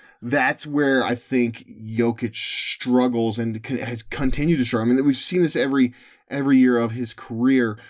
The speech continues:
which is, like, he is so in tune with always wanting to make the perfect play that he's not willing to sometimes accept the less than perfect play that his talent can just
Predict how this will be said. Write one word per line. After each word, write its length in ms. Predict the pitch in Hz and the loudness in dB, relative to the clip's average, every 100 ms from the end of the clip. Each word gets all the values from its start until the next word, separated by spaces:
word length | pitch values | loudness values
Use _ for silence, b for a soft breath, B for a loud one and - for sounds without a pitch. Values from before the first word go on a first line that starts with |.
| B - | B -6
which 220 | 117 127 | -4 0
is, 200 | 120 113 | 0 0
like, 340 | 107 135 117 - | -4 0 0 -2
he 520 | - 147 143 131 120 | -8 -4 0 2 4
is 160 | 117 - | 2 0
so 800 | - - 143 139 139 135 131 | -8 -6 0 2 4 4 4
in 220 | 110 113 113 | 2 -2 -4
tune 380 | - 139 135 120 | -4 0 2 2
with 240 | 117 107 b b b b _ - | 2 -2 b b b b _ -4
always 400 | 123 135 139 123 | 0 4 4 2
wanting 260 | 123 123 113 | 0 -2 -4
to 140 | 123 | -4
make 240 | 117 113 | -6 -6
the 180 | 120 107 101 104 - | -8 -8 -10 -20 -18
perfect 920 | - - - 143 139 - 127 - - | -18 -18 -12 -8 -6 -4 -6 -6 -18
play 720 | - - 139 160 113 95 90 - b b b - | -20 -10 -4 -2 -2 -4 -8 -12 b b b -4
that 260 | 117 104 | -2 -2
he's 300 | - - 117 | -4 -2 0
not 220 | 120 117 123 | 0 0 2
willing 320 | 120 120 117 | 4 4 2
to 80 | 117 | -2
sometimes 520 | 127 117 127 110 110 | -4 -4 -4 -4 -6
accept 800 | - 107 - - 127 117 - - B B B | -8 -8 -6 -2 0 0 -4 -20 B B B
the 80 | 110 | -2
less 360 | 113 123 123 - | 2 2 0 -4
than 120 | 117 | -4
perfect 340 | 127 117 107 | -4 -6 -8
play 240 | - 120 110 | -6 -4 -4
that 160 | 95 | -6
his 300 | - - 123 | -8 -4 -4
talent 460 | - 110 107 98 - B B B | -6 -8 -8 -10 -14 B B B
can 160 | 127 104 | -8 -6
just 320 | 95 - | -6 -10